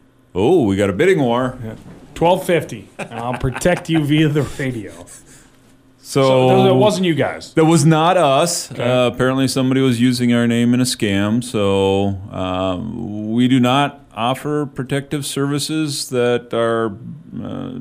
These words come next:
Speaker 1: paid individually, if you will. So, uh, certainly we're out there to protect people, but th-, you know, that kinda comes with the tax bill. So you don't have to
Speaker 2: Mm-hmm.
Speaker 1: pay anything extra for our services.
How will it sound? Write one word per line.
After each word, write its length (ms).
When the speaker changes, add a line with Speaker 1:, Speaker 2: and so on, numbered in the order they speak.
Speaker 1:
paid 380
individually, 720
if 140
you 100
will. 320
So, 480
uh, 340
certainly 420
we're 140
out 140
there 180
to 500
protect 380
people, 560
but 500
th-, 140
you 100
know, 120
that 120
kinda 220
comes 320
with 180
the 80
tax 360
bill. 380
So 420
you 100
don't 160
have 100
to 60
Speaker 2:
Mm-hmm. 80
Speaker 1:
pay 100
anything 340
extra 380
for 220
our 120
services. 720